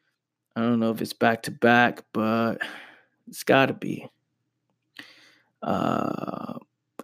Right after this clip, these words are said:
oh yeah, we had, I had Energy, Losing on Purpose, Blind. Um, all of this stuff connects,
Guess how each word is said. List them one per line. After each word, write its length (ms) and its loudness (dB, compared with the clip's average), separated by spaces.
oh 140 10
yeah, 260 10
we 140 6
had, 460 6
I 60 2
had 220 6
Energy, 500 8
Losing 420 8
on 160 6
Purpose, 560 6
Blind. 760 2
Um, 540 -4
all 220 8
of 60 6
this 140 6
stuff 280 2
connects, 580 -2